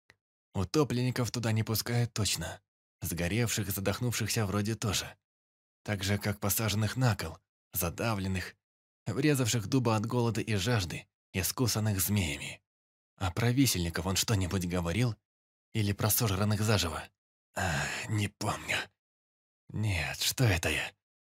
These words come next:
Надо бороться. Снова донёсшийся до меня вой, утробный и, как мне показалось, какой-то предвкушающе радостный, мигом прочистил мозги,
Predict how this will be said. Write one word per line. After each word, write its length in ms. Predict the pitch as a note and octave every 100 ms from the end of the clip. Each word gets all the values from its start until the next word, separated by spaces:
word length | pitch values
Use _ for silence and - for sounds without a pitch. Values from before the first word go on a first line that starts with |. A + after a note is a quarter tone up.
| _ -
Надо 320 | A2+ G2 G#2+
бороться. 640 | G#2 G#2 A2+ - - - - _ _ _ _ _ _ _ _ _
Снова 720 | - - E2 F#2 F2 D#2 D2 D2+
донёсшийся 680 | F2 A#2+ D3+ - B2 A#2
до 100 | F#2+
меня 260 | G2 F#2+ E2
вой, 360 | E2 G#2+ - - _ -
утробный 720 | E2+ - G#2+ G#2+ E2 D#2+ E2+
и, 40 |
как 220 | E2 E2+ A2
мне 120 | F#2+
показалось, 600 | F2+ - E2+ G#2 G2 - _ _ -
какой-то 380 | F#2 G#2 G#2+ G2+
предвкушающе 720 | G#2+ - F2+ - A2+ G2 F#2
радостный, 560 | B2 G#2 - F2+ D2+ _ _ _ -
мигом 520 | D#2 E2+ F#2+ F#2+ F#2
прочистил 520 | E2+ F2 - G2+ F#2
мозги, 460 | F2 E2 F2 F#2